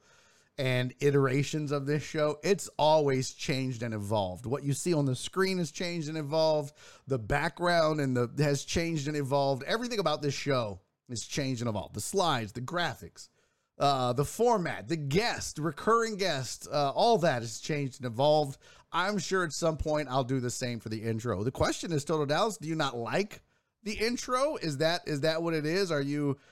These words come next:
are you anti current intro? Is it, uh, is it one you don't like?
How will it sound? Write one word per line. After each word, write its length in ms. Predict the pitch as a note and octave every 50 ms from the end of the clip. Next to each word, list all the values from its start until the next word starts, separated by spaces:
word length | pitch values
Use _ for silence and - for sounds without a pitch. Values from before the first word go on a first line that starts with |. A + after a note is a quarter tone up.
| _ _
are 100 | - D3+
you 200 | C#3 C#3+ D3 D3 C#3+ -
anti 760 | D#3 E3+ F3+ F#3 F#3+ F3+ - - E3 E3 E3+ E3+ E3+ F3+ F#3
current 420 | E3 - - - F#3 F3+ F3+ F3+ -
intro? 600 | - D3+ D#3+ F3+ F3+ - - A3+ B3 C4+ D4+ C4+
Is 160 | F#3+ C#3+ A#2+ C3
it, 240 | C#3+ C#3 - -
uh, 320 | D3+ C#3 C3+ C3 B2+ A#2+ A#2 - _ _ _ _ _ _ _ _ _ _ _ _ _ _ -
is 160 | D#3+ D3 D3
it 80 | E3 D3+
one 260 | D3+ D#3 E3 F#3 F#3+
you 80 | F#3
don't 320 | F3 D#3 E3+ F3+ F#3+ G#3 E3+
like? 480 | E3 D#3+ F3 C#4+ E4+ - - - -